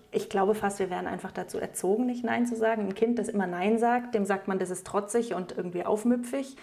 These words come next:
Und, äh, die, die schön Ja sagen können und brav und gehorsam das machen, was die Eltern und die Erwachsenen sagen, das sind halt die braven Kinder, die, äh, alle glücklich machen. Und so, auch die Schule, äh,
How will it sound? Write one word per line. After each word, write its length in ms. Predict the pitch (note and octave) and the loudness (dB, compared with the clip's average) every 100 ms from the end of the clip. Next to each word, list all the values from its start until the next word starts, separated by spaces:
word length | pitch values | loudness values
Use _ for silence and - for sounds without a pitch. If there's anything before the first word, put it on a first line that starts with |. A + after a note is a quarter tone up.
| - - - - | -18 -16 -18 0
Und, 360 | G#3 G#3 G#3 - | 4 4 4 2
äh, 200 | G3 G3 | 2 2
die, 160 | G#3+ | 2
die 120 | G#3 | 4
schön 300 | G3+ G#3+ G3 | 4 4 2
Ja 220 | F3+ F3+ G#3+ | 4 4 4
sagen 260 | A3 G#3 | 2 0
können 220 | G#3 G#3 | 0 0
und 100 | G3 | 0
brav 300 | F#3 F3+ F#3+ | 0 -2 0
und 100 | F#3+ | 0
gehorsam 400 | F#3 F3 F#3 G3 | 0 0 0 0
das 140 | G3 F#3 | -2 -2
machen, 260 | F3+ G#3+ | -4 -2
was 340 | G3+ F#3+ - - - | -2 -4 -6 -10 0
die 80 | F3 | 2
Eltern 320 | G3+ G#3 F#3+ | 4 2 0
und 100 | F#3 | 0
die 40 | |
Erwachsenen 500 | F3 F#3 G3+ - F#3 | -2 0 -2 -4 -4
sagen, 320 | F3+ E3+ G#3+ G#3+ | 0 0 0 -2
das 140 | G#3 | -2
sind 180 | G3 F#3+ | -4 -2
halt 260 | F#3+ F#3+ - - - - - - - - - - _ - | -2 -4 -12 -18 -18 -18 -18 -18 -20 -20 -20 -20 _ 0
die 80 | A#3+ | 2
braven 560 | - G3 A3 C4 C#4+ | 2 2 2 2 0
Kinder, 540 | C4+ C#4 C#4 D4 D4 C#4+ - - - | 2 4 4 4 2 0 -6 -20 -6
die, 200 | A3 G#3+ | 0 2
äh, 80 | G#3 F#3+ F#3+ F#3 F#3+ | 2 2 -2 -4 -4
alle 180 | - G3 | 0 0
glücklich 400 | G3+ A#3 A#3+ D4 | 0 -2 -2 -2
machen. 320 | C#4 C#4 D#4 F4 - - - - | -2 -2 -2 -6 -8 -20 -20 -2
Und 240 | A3 A3 | 0 2
so, 200 | F3+ - - - _ _ - | 0 -4 -8 -20 _ _ -2
auch 140 | G#3+ | -2
die 160 | G#3 G#3+ | 2 2
Schule, 580 | - G#3+ B3+ D4 D4+ - - - - - _ | 2 2 4 4 0 -8 -16 -16 -18 -20 _
äh, 100 | - | -8